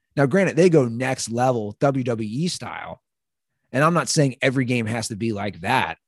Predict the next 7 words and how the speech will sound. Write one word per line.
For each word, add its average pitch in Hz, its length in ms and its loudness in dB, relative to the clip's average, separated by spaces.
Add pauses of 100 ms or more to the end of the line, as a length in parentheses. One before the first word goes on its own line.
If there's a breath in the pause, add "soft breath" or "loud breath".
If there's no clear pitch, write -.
(480)
but 160 200 -4
these 226 280 2
are 269 140 -4
such - 500 0
simple 220 640 -2
solutions. 147 1200 -4 (2250)
And 180 400 4